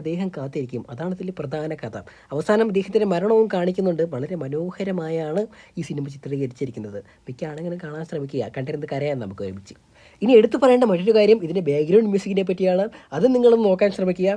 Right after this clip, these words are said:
The Great Misery എന്നാണ് ആ ബാക്ക്ഗ്രൗണ്ട് മ്യൂസിക്കിൻ്റെ പേര്. സാധാരണ മ്യൂസിക്കുകളും ഞാൻ ഇങ്ങനെ കണ്ടെത്താറുണ്ട്,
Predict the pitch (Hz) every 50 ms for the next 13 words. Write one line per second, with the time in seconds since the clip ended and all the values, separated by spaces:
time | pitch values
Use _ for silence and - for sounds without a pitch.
0 | 202 - _ _ - 190 170 180 185 208 240 226 214 196 185 180 180 180 - 240
1 | 220 226 226 226 170 151 165 170 165 156 156 185 220 262 - - 139 143 139 139
2 | 143 135 143 165 180 220 233 233 196 160 - - 139 135 131 147 147 117 104 101
3 | 101 - - - _ - - 113 117 123 123 151 143 139 143 139 - 202 190 -
4 | 202 208 220 240 233 214 208 208 208 208 208 - 190 190 185 185 220 220 208 190
5 | 185